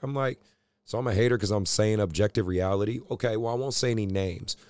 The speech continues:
But the kid you guys see play for about seven or eight different teams, this is for you guys. Like, why? Just help me understand why." You're not learning any I Q. You're not learning culture. You're not learning any systems. You're not learning the things that translate.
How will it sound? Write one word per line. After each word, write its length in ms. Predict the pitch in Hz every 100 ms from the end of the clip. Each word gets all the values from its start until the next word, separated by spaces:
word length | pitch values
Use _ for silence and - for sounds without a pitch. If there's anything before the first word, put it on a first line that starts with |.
| - - _
But 100 | -
the 80 | 120
kid 360 | - 185 185
you 80 | 175
guys 280 | 170 175 147
see 220 | - 143
play 380 | 127 143 123 110
for 200 | - 107
about 240 | 101 98
seven 380 | 92 - 131 135
or 100 | 139
eight 200 | 135 135
different 320 | 135 135 127 -
teams, 400 | 131 110 98 92
this 180 | 107
is 80 | 117
for 140 | - 123
you 180 | 120
guys. 480 | 113 95 87 - - - - - - - -
Like, 380 | 107 110 101 - - _ _ _ _
why? 580 | 85 92 127 113 - - - - _ _ -
Just 200 | 170 131
help 200 | 165 208
me 140 | 196
understand 600 | 185 165 - 160 147 117
why." 500 | 131 139 143 87 80 _ _ _ _ _
You're 120 | 127 131
not 320 | 139 175 190
learning 340 | 156 156 151
any 180 | 143 139
I 200 | 131 120
Q. 240 | - 113
You're 140 | 98 113
not 220 | 139 180
learning 300 | 160 151 147
culture. 480 | - - 131 - 107
You're 140 | 104
not 240 | 131 175 185
learning 280 | 151 147
any 160 | 139 135
systems. 440 | - 123 - 107
You're 80 | 120
not 240 | 131 175 175
learning 260 | 156 147
the 80 | 135
things 300 | - 139 113
that 100 | 117
translate. 380 | - 123 110